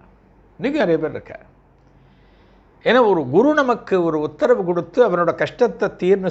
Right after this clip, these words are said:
சொல்றார் அப்படின்னா அதெல்லாம் மிகப்பெரிய, என்ன சொல்றது, புண்ணியம், புண்ணியம், ஒரு தர்மம், நல்ல வழியில குருவாகப்பட்டவர் சொல்லி நாம் செய்யக்கூடிய தர்மம் அது.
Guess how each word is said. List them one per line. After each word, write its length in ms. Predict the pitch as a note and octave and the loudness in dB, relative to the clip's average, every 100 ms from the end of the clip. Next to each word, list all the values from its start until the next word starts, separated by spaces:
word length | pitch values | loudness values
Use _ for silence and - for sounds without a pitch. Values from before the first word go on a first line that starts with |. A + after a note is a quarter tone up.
| F#3 | -6
சொல்றார் 260 | D3 D#3 | -2 -2
அப்படின்னா 400 | C3+ C#3 D3 F#3+ B2 G2+ C3 - _ _ _ _ _ _ _ _ _ _ _ | -2 -6 -6 -6 -8 -10 -12 -18 _ _ _ _ _ _ _ _ _ _ _
அதெல்லாம் 320 | E3+ A#3 C#4 | 0 2 2
மிகப்பெரிய, 560 | A3+ F#3+ G#3 A#3+ B3+ C4 A#3 D3+ B2 A#2 A2+ | 0 -2 -2 -2 -2 0 0 -2 -4 -6 -8
என்ன 160 | E3+ | -8
சொல்றது, 360 | G#3 D#3+ C#3 A#2+ | -8 -8 -8 -10
புண்ணியம், 560 | - G3 A3+ G#3+ A#2+ - _ _ _ _ _ _ _ _ _ - | -8 -6 -4 -6 -8 -14 _ _ _ _ _ _ _ _ _ -6
புண்ணியம், 440 | G#3+ C#4+ G3 - - | -4 -2 -6 -8 -6
ஒரு 180 | D#3+ C#3+ | -6 -2
தர்மம், 420 | D3+ A3 G#3+ B2 - _ - | -2 -2 -6 -8 -18 _ -12
நல்ல 400 | B2+ E3 G#3 G#3+ | -8 -6 -2 -2
வழியில 400 | D#3+ D3+ C#3+ D3 F#3+ G#3 - _ _ _ _ - A#2+ | -2 -2 -4 -2 -2 -2 -8 _ _ _ _ -12 -2
குருவாகப்பட்டவர் 1000 | E3 A3+ B3+ A#3 G#3+ - F#3 - D#3 C3+ | 0 2 2 2 -4 -6 -6 -4 -6 -6
சொல்லி 200 | E3 A#3+ | -8 -6
நாம் 200 | B3+ F#3 | -6 -6
செய்யக்கூடிய 720 | D#3+ E3+ E3 E3+ F3 D#3+ G3+ G3 | -8 -10 -8 -8 -6 -4 -4 -2
தர்மம் 340 | B2+ F3 D#3+ | -6 -8 -14
அது. 180 | - | -18